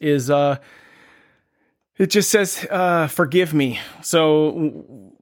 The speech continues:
it's for me to pause and acknowledge, like, there are moments in this day that I didn't act like the best version of Ned, and I wanna have grace for myself, but I also wanna go, "Forgive me. God, forgive me.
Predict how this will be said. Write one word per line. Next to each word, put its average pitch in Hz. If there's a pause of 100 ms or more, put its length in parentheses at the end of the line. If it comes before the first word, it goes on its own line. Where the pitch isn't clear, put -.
it's 143
for 151
me 170
to 165
pause 160
and 147
acknowledge, 135
like, 123
there 139
are 131
moments 151
in 143
this 143
day 131
that 131
I 123
didn't 151 (100)
act 135 (400)
like 139
the 139
best 143
version 139
of 139
Ned, 143 (480)
and 143 (1900)
I 156
wanna 151
have 123
grace 147
for 196
myself, 196
but 151
I 147
also 160
wanna 156
go, 143
"Forgive 151
me. 110 (160)
God, 185
forgive 147
me. 139